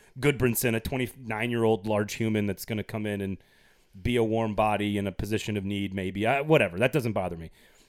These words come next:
But not moving anybody for a future asset, whatever that may be, third rounder, fourth rounder. And I know that those guys aren't guaranteed to be starters, but this team is not gonna win a series because they kept Mikael Granlund or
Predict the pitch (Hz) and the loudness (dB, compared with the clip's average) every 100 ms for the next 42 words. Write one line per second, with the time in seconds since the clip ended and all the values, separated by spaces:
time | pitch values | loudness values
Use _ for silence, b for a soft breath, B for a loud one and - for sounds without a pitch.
0 | b 131 139 156 180 160 180 160 147 170 | b -2 2 4 4 6 6 6 4 6
1 | 202 120 98 90 87 87 - _ _ _ | 6 6 2 0 -2 -6 -10 _ _ _
2 | _ _ _ 131 120 - 160 - 127 139 | _ _ _ -2 -2 0 -4 0 0 2
3 | 147 127 127 156 208 202 185 156 156 139 | 2 0 2 6 6 6 4 2 0 2
4 | 156 90 165 170 139 107 92 147 151 - | 2 2 0 2 2 0 -2 -2 -2 0
5 | 123 95 92 110 165 175 180 160 156 139 | -2 -2 -2 0 4 8 6 6 2 4
6 | 151 143 139 123 127 127 120 127 120 110 | 2 2 0 0 0 0 0 -2 -2 -4
7 | - 160 156 92 85 135 117 - b b | 0 2 4 2 -4 2 2 0 b b
8 | b b b b _ _ _ - 175 - | b b b b _ _ _ -2 -2 0
9 | 220 233 190 185 185 208 185 156 180 151 | 4 6 6 6 4 6 6 8 4 4
10 | - 160 170 117 104 131 143 127 131 - | 0 2 4 4 2 -2 -2 -2 -4 -4
11 | 156 151 147 - 139 123 110 131 147 104 | -6 -4 -4 -4 -2 -2 0 2 4 2
12 | 98 110 117 120 113 | -2 -2 0 2 0